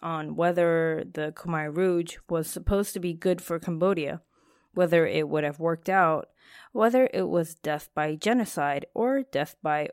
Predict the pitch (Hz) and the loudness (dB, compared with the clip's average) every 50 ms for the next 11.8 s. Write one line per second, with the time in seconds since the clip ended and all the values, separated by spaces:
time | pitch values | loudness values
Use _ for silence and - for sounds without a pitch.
0 | - 180 180 180 170 165 156 143 151 151 151 147 151 - - - - _ _ _ | -4 -2 -2 0 0 -2 -2 -2 -2 -4 -4 -4 -6 -10 -14 -20 -20 _ _ _
1 | - 165 160 156 151 147 147 147 - - 151 151 147 143 147 147 170 - - - | -12 -10 -8 -8 -8 -8 -10 -10 -6 -2 0 0 0 0 -2 -4 -6 -10 -20 -20
2 | - - - 190 185 185 170 139 - - 156 143 143 147 - - - - - - | -12 -8 -6 -4 -2 -2 -4 -4 -6 -10 -10 -10 -10 -10 -10 -12 -12 -12 -12 -16
3 | - _ _ _ _ _ _ _ _ _ _ _ _ _ _ _ - 208 214 220 | -18 _ _ _ _ _ _ _ _ _ _ _ _ _ _ _ 4 6 6 6
4 | 214 - - 240 262 277 285 285 233 202 196 190 175 175 170 160 165 151 160 156 | 6 4 2 0 2 2 2 2 2 2 2 0 0 0 0 0 0 -2 -2 -2
5 | 156 160 147 - - 156 147 147 - 147 151 151 147 156 - 156 160 170 185 156 | -2 -4 -6 -6 -4 -4 -4 -4 -4 -4 -4 -4 -6 -6 -6 -2 -2 0 0 0
6 | 156 196 185 185 190 - 196 190 - - 190 170 156 - - 156 160 151 156 147 | 0 -2 0 -2 -2 -2 -2 -4 -2 -4 -4 -4 -4 -4 -4 -4 -2 -2 -2 -2
7 | 147 160 160 160 156 165 - - - 180 175 170 160 156 - - - - _ _ | -2 -4 -6 -6 -8 -8 -6 -2 2 2 2 2 0 -4 -8 -10 -14 -18 _ _
8 | _ _ _ _ _ _ _ _ _ _ - - 202 196 208 208 208 220 214 208 | _ _ _ _ _ _ _ _ _ _ -2 -2 0 2 2 2 0 0 -2 -2
9 | - 214 202 185 175 175 175 170 170 170 151 143 139 - - _ _ _ _ _ | -2 0 2 2 2 2 0 -2 -2 -2 -2 -2 -2 -4 -8 _ _ _ _ _
10 | _ _ - 180 143 - - - - - - - 175 175 165 165 156 151 - - | _ _ 0 0 0 0 -4 -10 -12 -6 -2 0 0 0 0 -2 -2 -4 -6 -8
11 | - - 151 143 - - 165 165 165 - - - 147 147 - | -8 -8 -8 -8 -6 -2 -2 -2 -2 -2 -4 -8 -8 -10 -14